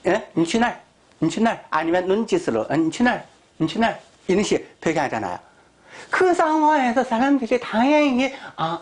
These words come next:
저기 뜻이다." 알 수 있어요. 그럼 날 물어볼 때, 날 가리켜요? 못 가리키죠. 날, 그럼 그 억양이, "你去哪儿?" 날, 예? 표정이든 그 억양이든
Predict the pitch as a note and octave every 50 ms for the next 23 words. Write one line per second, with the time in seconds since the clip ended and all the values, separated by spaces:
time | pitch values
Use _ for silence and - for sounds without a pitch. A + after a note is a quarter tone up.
0 | - - - - D3 C#3 - E3 C#3 - - - - - - - - - _ _
1 | _ _ _ _ - - D3+ D3 - C#3 A#2 - A2+ F2+ - - - - _ -
2 | - - - - - - - - - - E4+ E4+ D4 D4 - - - - F3+ F3
3 | E3 D3+ C#3+ C#3+ E3+ G#3+ B3+ B3+ - - _ _ D3 C#3+ D3+ D#3 E3 D3+ D#3+ C#3+
4 | - G2+ - - - - E3 D#3 D3 E3+ A3+ C4+ C4 - - G#3 C4 B3+ - C#4
5 | D4 D#4 D4+ - _ _ - A3 B3+ D4 E4 C#4 A#3+ F#3+ - - D3 A#2+ G2 -
6 | - - - - - F#3+ D#3+ C#3+ D3 F3 A3+ D#4 - C#4 B3+ - - - - -
7 | - - - - - - - - A3 G3 E3+ - F3+ G#3 B3 A#3 C4 A3+ G#3 G3+
8 | A#3+ G#3+ D3 - - - - - - - - C#4+ A#3 D3+ A#2+ B2 D#3 G3+ - -
9 | _ _ _ _ _ - D#3+ D3 D3 D#3+ A3 B3+ - - _ _ _ - E4 E4
10 | - - - - - C#4 D4+ C#4 D4 B3+ G#3+ F#3+ E3 C#3+ C3+ B2+ D3 C#3 C3 B2+
11 | B2 A#2 - - D#3 D3 D3 C#3+ C#3 C3 - - F3 G3+ A#3 B3 G#3+ C4 A3+ G3
12 | E3 B2+ - A2+ G#2+